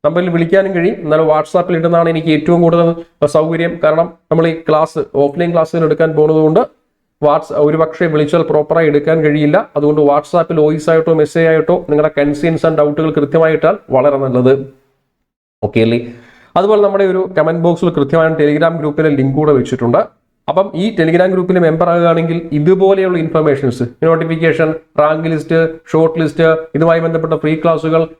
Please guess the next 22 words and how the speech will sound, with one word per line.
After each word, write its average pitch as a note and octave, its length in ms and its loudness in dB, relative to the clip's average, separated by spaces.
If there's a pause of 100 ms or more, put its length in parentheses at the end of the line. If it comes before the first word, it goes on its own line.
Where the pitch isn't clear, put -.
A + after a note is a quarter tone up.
ബാച്ചിന്റെ D3 360 0
വിശദീകരണങ്ങൾ, D#3+ 720 2 (160)
എല്ലാ D#3+ 420 4
കാര്യങ്ങളും E3+ 300 -2
ഉൾപ്പെടുന്ന E3 480 0 (200)
ഓരോ D#3 300 2
YouTube E3 420 0
വീഡിയോസും E3 680 0
നിങ്ങൾക്ക് D3+ 280 2
ഞാൻ C#3+ 120 0
ഷെയർ C3 180 -2
ചെയ്തേക്കാം. B2 400 0 (460)
ഈ G3+ 120 2
ഗ്രൂപ്പിൽ G3 340 2
നിങ്ങൾ G3 180 2
മെമ്പർ F3 300 0
ആകുകയാണെങ്കിൽ F3+ 500 2
ഗ്രൂപ്പിൽ E3 440 0
ഓരോ E3 260 2
വീഡിയോസും D#3+ 420 0
കൃത്യമായി D3+ 440 0
വന്നുകൊണ്ടേയിരിക്കും. C3+ 800 -2